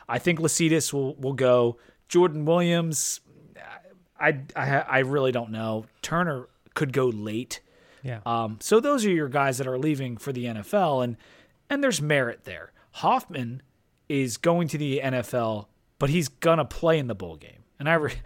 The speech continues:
Speaker 1: <laughs> I really respect him for doing that because with the way all of his teammates are bouncing out, like, he easily could have done the same thing, but, um, he's saving Braxton's life by <laughs> showing up in
Speaker 2: Yeah.
Speaker 1: New York City.
Speaker 2: I, I think that's more of a, um,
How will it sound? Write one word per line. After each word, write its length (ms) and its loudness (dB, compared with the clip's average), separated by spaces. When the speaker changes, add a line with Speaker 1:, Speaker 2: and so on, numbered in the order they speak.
Speaker 1:
<laughs> 240 -12
I 20 6
really 280 6
respect 420 0
him 80 -6
for 100 -4
doing 280 -2
that 200 0
because 420 -2
with 160 0
the 80 2
way 240 4
all 160 6
of 60 0
his 120 -4
teammates 400 -2
are 120 -2
bouncing 400 -6
out, 280 -6
like, 200 -4
he 240 2
easily 260 -2
could 120 0
have 60 0
done 140 -4
the 80 -6
same 220 -6
thing, 320 -4
but, 240 -2
um, 400 -4
he's 200 0
saving 360 0
Braxton's 480 -2
life 280 -6
by 140 -8
<laughs> 0 -
showing 480 2
up 220 -4
in 120 -2
Speaker 2:
Yeah. 140 -2
Speaker 1:
New 60 0
York 140 -2
City. 440 -2
Speaker 2:
I, 100 -4
I 40 0
think 220 2
that's 220 6
more 300 4
of 220 2
a, 240 -6
um, 420 -2